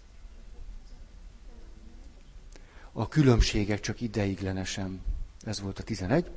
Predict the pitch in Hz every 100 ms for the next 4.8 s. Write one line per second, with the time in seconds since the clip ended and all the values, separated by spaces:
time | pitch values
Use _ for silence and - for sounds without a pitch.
0 | - - - - - - 117 107 110 -
1 | 104 - - - - - - 170 160 -
2 | 143 127 - 185 147 143 - 127 117 139
3 | 123 117 117 107 - 107 - 101 - 98
4 | 101 - 107 - 95 90 -